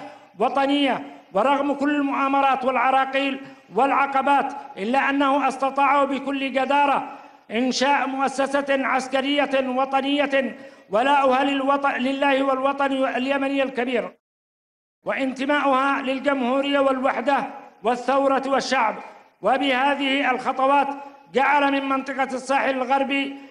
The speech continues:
مثالاً للبناء والتنمية والتطو-، والتطور والأمن. ولن أكون مبالغاً إن قلت أيها القائد طارق لست أنت من تنتمي لتعز بل، بل إن تعز هي من تنتمي إليك.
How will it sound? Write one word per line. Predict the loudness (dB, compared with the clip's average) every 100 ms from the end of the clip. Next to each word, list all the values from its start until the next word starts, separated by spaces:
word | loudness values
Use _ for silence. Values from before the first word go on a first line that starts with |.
| -12
مثالاً | -6 0 2 2 2
للبناء | 2 -2 -2 -2 0 0
والتنمية | -2 -2 -2 -2 -2 -2 -2
والتطو-، | -4 -4 -4 -2
والتطور | -2 -2 -4 -4 -2 0 0 0
والأمن. | 0 0 -2 -2 -8 -16 _ -4
ولن | -2 0 0
أكون | 0 0 2 2
مبالغاً | 2 2 2 2 -2
إن | -2 -4
قلت | -4 -4 -4
أيها | -4 0 0
القائد | 0 0 0 0 -4
طارق | -2 0 0 -2
لست | -4 -2
أنت | -2 -2 -2
من | -2 0 -2
تنتمي | -2 -2 -2 -2
لتعز | -2 -2 -2 -2 -2
بل، | -2 0 -2 -4 -14 -20 -20 _
بل | -2 0
إن | 0 0 0
تعز | 0 0 0 -2 -8 -16 _ -2
هي | 0 2
من | 2 0
تنتمي | 0 0 -2 -2
إليك. | 0 0 -2 -4 -14